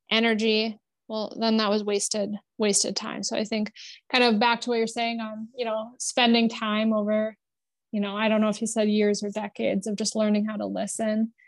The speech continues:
I think that's what, that, what, that's what makes the difference,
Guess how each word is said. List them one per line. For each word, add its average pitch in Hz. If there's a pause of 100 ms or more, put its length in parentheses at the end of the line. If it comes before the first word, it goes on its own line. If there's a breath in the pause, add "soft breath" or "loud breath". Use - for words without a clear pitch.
(680 soft breath)
I 226
think 240
that's 240
what, 220 (220)
that, 220 (640)
what, 240
that's 262
what 269
makes 226
the 214
difference, 196